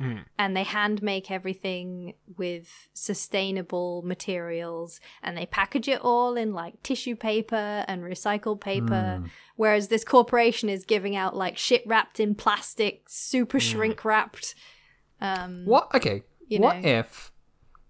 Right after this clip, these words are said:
Speaker 3: the end goal isn't for Nightmare Raspberry to kick the C E O and just continuing kicking C E Os? What if, what if Nightmare Raspberry,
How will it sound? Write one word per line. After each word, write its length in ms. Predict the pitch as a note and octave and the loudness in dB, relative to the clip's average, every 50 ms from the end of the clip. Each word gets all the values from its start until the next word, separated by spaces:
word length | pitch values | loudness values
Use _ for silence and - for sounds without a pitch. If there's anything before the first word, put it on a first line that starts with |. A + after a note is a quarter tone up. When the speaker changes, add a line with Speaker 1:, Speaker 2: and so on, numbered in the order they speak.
| _ _ _ - - - - - - - | _ _ _ -20 -20 -20 -18 -16 -14 -6
Speaker 3:
the 200 | - D3+ C#3 - - | -4 -4 -4 -2 0
end 320 | D3 F3+ A3 A#3 F#3 - | 2 4 4 2 2 2
goal 400 | - B2+ G#2+ G2+ F#2+ F2+ E2+ - _ | 2 2 2 2 2 0 -4 -8 _
isn't 380 | - D3+ F3 F3+ G3 F3+ E3 D3+ | 4 4 4 4 4 0 0 -2
for 720 | - - - C#3 C3+ C3+ B2+ B2 B2 A#2+ A#2 A2+ A2+ A2+ - _ _ _ _ _ _ _ _ _ _ _ _ _ _ _ | -4 0 2 4 6 6 6 6 6 4 4 2 0 -2 -6 _ _ _ _ _ _ _ _ _ _ _ _ _ _ _
Nightmare 600 | - B2+ C3+ C#3 C3+ B2 B2+ B2 A#2+ A#2 A#2 A2+ | 2 4 4 4 4 4 2 4 4 2 2 2
Raspberry 540 | A2 A2+ A#2+ A#2+ A#2+ A2+ - - A#2+ A2+ A2 G2+ | 2 4 4 4 4 0 -2 -2 -2 -2 -2 -2
to 420 | - - G#2+ G#2+ G#2 G2+ G#2 G#2 - - - - - - - _ _ - - _ _ | -4 -2 -2 -2 0 -2 -4 -6 -8 -16 -20 -20 -20 -20 -20 _ _ -20 -20 _ _
kick 220 | - - D3+ C#3 B2 | -2 -2 -2 0 -2
the 60 | A#2+ | -2
C 320 | - - C#3+ C3+ B2 A#2+ A#2 | -2 0 2 2 2 4 4
E 40 | |
O 140 | A#2 A2+ A2+ | 4 4 4
and 80 | A2 A2+ | 2 2
just 160 | A#2 A2+ - | 0 -2 -2
continuing 600 | - - A#2+ A2 - - A#2+ A#2+ A#2+ A2+ G#2+ G#2 G2+ | -2 -2 -2 -2 0 0 2 2 2 2 2 0 -2
kicking 520 | - - A2+ - - - G#2+ G2+ G2+ G2+ | -2 -4 -4 -4 -4 -6 -4 -4 -4 -6
C 380 | - - - B2 A#2 A2+ G#2+ G2+ | -4 -2 0 0 0 2 2 0
E 40 | G2 | 0
Os? 380 | G2 F#2+ F2+ F2 F2+ F2+ - - | 0 0 -2 -4 -6 -6 -8 -4
What 220 | - C#3 E3 G3 F#3+ | 4 4 4 6 6
if, 280 | E3+ D#3+ - - - - - - - - - - - - _ _ _ - | 2 2 0 -2 -14 -20 -20 -20 -20 -20 -20 -20 -20 -20 _ _ _ -4
what 240 | - D#3 G3+ C4+ C#4 | 2 2 2 2 2
if 220 | B3 G3+ - - | 0 -2 0 2
Nightmare 440 | E3 D#3+ D#3+ E3 E3+ D3 C#3 C3+ B2+ | 4 4 4 4 4 4 4 4 4
Raspberry, 640 | A#2+ C3 C3+ C#3+ C3+ - - A2+ G#2+ G2+ G2+ G2+ G2 | 4 6 4 4 4 2 -2 -2 -2 0 -2 -2 -6